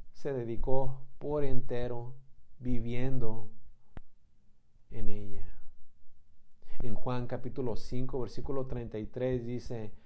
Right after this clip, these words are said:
"Vosotros enviasteis mensajeros a Juan, y él dio testimonio de la verdad". Ciertamente Juan el Bautista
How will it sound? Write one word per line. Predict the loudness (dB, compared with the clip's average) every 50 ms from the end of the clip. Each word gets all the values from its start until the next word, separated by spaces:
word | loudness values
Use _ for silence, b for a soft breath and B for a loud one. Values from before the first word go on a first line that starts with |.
| B B B B B B
"Vosotros | B -4 -2 -2 -2 2 2 4 4 6 6 4 4 2 0 -2 -4 -4 -6 -6 -10
enviasteis | -10 -10 -10 -10 -8 -8 -8 -6 -4 -2 -2 -2 -2 -4 -4 -4 -6 -10 -12 -14 -16 -18 -18 -18 -16 -16
mensajeros | -14 -14 -14 -14 -14 -16 -16 -16 -14 -14 -14 -16 -16
a | -18 -18
Juan, | -18 -18 -16 -16 -16 -16 -16 -16 -18 -20 -20 -20 -20 b b b b b b b b b b b -8
y | -8 -10 -10 -10
él | -10 -10 -10 -8 -6 -6 -6 -6 -6 -6
dio | -6 -6 -6 -6 -8 -8 -8 -8 -8 -10 -12
testimonio | -12 -12 -12 -12 -14 -14 -12 -12 -10 -8 -8 -8 -8 -10 -10 -12 -12 -12 -14 -16 -18 -18 -18 -16 -18 -18 _ _ _ -20 -20 -20 -20 -20 -20 -20 _ _ -20 -20 -20 -20 -20 _ _ _ -20 _ _ _ -14
de | -10 -8 -4 -2
la | -2 -2
verdad". | 2 2 2 2 2 0 -4 -4 -6 -8 -8 -2 -2 -2 -2 -2 -4 -4 -4 -4 -6 -10 -10 -8 -8 -8 -8 -6 -4 0 2 2 4 4 2 -2 -2 -6 -12
Ciertamente | -10 -8 -8 -8 -6 -6 -6 -4 -2 0 2 4 6 6 4 4 2 0 -2 -2 -2
Juan | -4 -4 -8 -8 -4
el | -2 0
Bautista | 2 2 2 0 0 0 0 0 -2 -4 -6 -8 -10 -10 -10